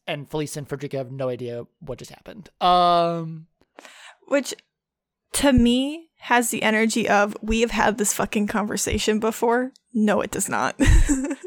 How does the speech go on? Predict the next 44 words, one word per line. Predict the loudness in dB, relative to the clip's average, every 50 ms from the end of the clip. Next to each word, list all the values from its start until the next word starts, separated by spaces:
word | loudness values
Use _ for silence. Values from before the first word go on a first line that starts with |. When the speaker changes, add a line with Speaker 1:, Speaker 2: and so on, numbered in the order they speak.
| -20 _ _ _ _ _ -12
Speaker 1:
Mm. | -10 -8 -8 -8 -8 -10 -10 -12 -12 -14 -14 -16 -18 -20 _ _ -4
Speaker 2:
Like | -2 0 0 0 -2 -6 -16 _ _ _ -10
Speaker 1:
The, | -10 -8 -6
I, | -4 -6 -6 -6 _ _ -10
I, | -6 -4 -2 -2 -2 -4 -6 _ _
I | -4 -2 -2 -2
didn't | -2 -2 -6 -8
get | -8 -6
the | -6 -6
energy, | -4 -4 -4 -6 -6
but | -6 -6
I | -8
see | -8 -10 -12
that. | -12 -12 -14 -16 _ _ _ _ _ _ _ _ -20
I | -20
get, | -20 -20 -20 _ _ _ -20
I |
see | -18 -16 -14 -14
that. | -14 -16 -18 _ _ _ _ _ _ _ _ _ _ _ _ -8
Speaker 2:
That | -2 0 2 2 2 0 0 -4
Speaker 1:
Um, | -8 -12 -12 -14 _ _ _ _ _ _ _ _ _ _ _ _ _ _ _ _ _ _ _ _ _ _ _ _ _ _ -6 -2
Speaker 2:
I, | -2 0 2 2 0 0 0 -2
I | 0 2
have | 2 2 0 -2
had | -2 0 0 0 0 -2
that | -2 -2 -2 -2 -2 -4
with | -8 -8
friends. | -6 -4 -4 0 2 4 4 4 4 2 2 4
<laughs> | 4 4 4 4 4 4 4 4 2 0 -6 -20 _ _ _ -10 -8 -6 -4 -2
Speaker 1:
Yeah, | 0 2 4 4
Speaker 2:
Where | 4
I'm | 6 4
Speaker 1:
that's | 4 4
Speaker 2:
just | 2 2 4
Speaker 1:
fair. | 2 2
Speaker 2:
like, | 2 0 -2
"You | -2
know | 0 0
Speaker 1:
That's | 0 -2 -4
Speaker 2:
what? | -4
Fuck | -4 -6 -4 -4 -6
it. | -8 -6 -4
I'm | -4 -4 -2
done." | -2 2 4 6